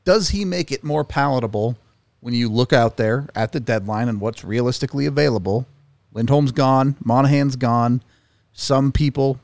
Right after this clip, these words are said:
maybe feel like there isn't a, a high caliber two C available.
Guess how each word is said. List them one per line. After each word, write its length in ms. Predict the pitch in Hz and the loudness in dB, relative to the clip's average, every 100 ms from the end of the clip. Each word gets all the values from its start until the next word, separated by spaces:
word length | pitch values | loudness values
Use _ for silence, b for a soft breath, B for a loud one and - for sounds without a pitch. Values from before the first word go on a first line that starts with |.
| - | -6
maybe 320 | 117 131 135 | 0 2 2
feel 280 | - 135 127 | 2 0 0
like 260 | 120 117 - | 0 -2 -2
there 160 | 113 | -4
isn't 200 | 120 131 | -2 -2
a, 480 | 120 117 113 78 78 - | -2 -2 -4 -6 -8 -6
a 160 | 101 | -6
high 260 | - 135 127 | 0 2 2
caliber 520 | - 127 127 113 117 | 2 2 2 2 -2
two 240 | - 131 | -2 -4
C 240 | 113 131 120 | -2 -4 -2
available. 640 | 117 127 120 95 95 107 | 0 0 0 -2 -4 -6